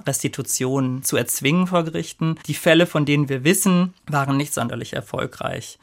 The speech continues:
Und, ähm, Sie haben es schon bereits anklingen lassen, ähm, da spielen natürlich die Institute des gutgläubigen Erwerbs, der Ersitzung und der Verjährung eine entscheidende Rolle. Nur zur Erinnerung für die ZuhörerInnen, also nach deutschem Recht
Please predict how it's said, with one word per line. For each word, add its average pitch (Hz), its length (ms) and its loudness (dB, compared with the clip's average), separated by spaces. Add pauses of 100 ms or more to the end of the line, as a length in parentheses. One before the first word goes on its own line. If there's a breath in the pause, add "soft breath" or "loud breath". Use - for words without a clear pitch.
(160 loud breath)
Und, - 460 -4
ähm, - 200 -8
Sie 135 160 -4
haben 143 180 4
es - 280 -4
schon - 240 -4
bereits 131 240 2
anklingen 147 460 0
lassen, 143 500 -2
ähm, 147 120 -4
da 139 100 -2
spielen 151 320 -2
natürlich 143 560 -4
die 135 80 -4
Institute 143 540 -8
des 143 180 -8
gutgläubigen 139 480 -4
Erwerbs, 135 580 2 (400 loud breath)
der 147 100 4
Ersitzung 143 460 2
und 143 140 -2
der 139 80 -2
Verjährung 139 500 2
eine 131 160 4
entscheidende 131 480 2
Rolle. 156 480 2 (120)
Nur 143 100 -2
zur - 180 0
Erinnerung 147 420 2
für 147 200 -4
die 127 100 -8
ZuhörerInnen, 156 1000 0
also 127 520 -4 (240)
nach 147 140 -8
deutschem 139 380 -4
Recht - 500 -6